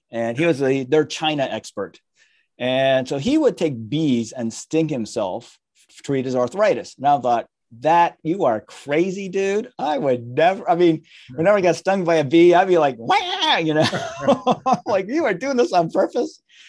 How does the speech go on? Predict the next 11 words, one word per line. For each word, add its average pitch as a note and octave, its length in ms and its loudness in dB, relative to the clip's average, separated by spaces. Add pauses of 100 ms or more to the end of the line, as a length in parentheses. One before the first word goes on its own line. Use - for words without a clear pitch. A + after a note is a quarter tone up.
(360)
And C3+ 380 -2
so, B2+ 520 0 (180)
you E3 120 -4
know, C3+ 160 2
later E3+ 260 4
I C#3+ 120 6
learned, B2+ 380 0
you C3+ 160 -4
know, B2 160 0
more C#3 260 2
about B2+ 380 2